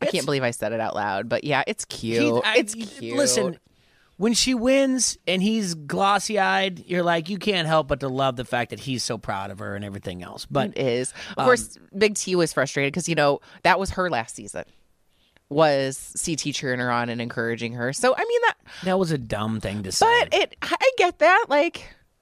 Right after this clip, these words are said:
Speaker 1: it's still, your feelings can still be hurt.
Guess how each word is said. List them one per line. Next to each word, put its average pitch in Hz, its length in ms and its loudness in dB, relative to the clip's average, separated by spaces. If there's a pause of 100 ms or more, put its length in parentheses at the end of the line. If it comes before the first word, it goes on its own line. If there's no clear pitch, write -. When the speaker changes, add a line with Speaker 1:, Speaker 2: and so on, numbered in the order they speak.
(840)
Speaker 1:
it's - 240 -4
still, - 320 -2
your 240 200 0
feelings 254 420 -2
can 202 140 -4
still 156 200 -2
be 156 160 -4
hurt. 123 480 0